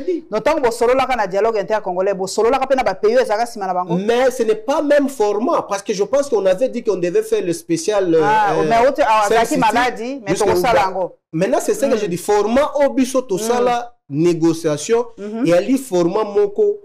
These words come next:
Speaker 1: na oyo lelo ezali ya ndeko
Speaker 2: Oyo bazosenga
Speaker 1: Kimutu.
Speaker 2: biso te, et ozala
Speaker 1: Voilà.
Speaker 2: différent.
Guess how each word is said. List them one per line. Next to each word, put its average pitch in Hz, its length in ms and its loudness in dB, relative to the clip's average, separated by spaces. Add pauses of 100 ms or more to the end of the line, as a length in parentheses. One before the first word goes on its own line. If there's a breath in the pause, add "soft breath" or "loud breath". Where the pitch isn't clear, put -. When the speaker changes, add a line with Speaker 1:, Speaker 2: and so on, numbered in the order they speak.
(180)
Speaker 1:
na 214 360 0
oyo 196 300 4
lelo 156 260 2
ezali 147 260 -2
ya 160 80 2
ndeko 143 180 -4
Speaker 2:
Oyo 247 60 4
bazosenga 240 480 0
Speaker 1:
Kimutu. 196 60 -4
Speaker 2:
biso 214 220 -2
te, 226 80 -4
et 175 280 -6
ozala 190 220 0
Speaker 1:
Voilà. 220 140 -2
Speaker 2:
différent. 220 460 -2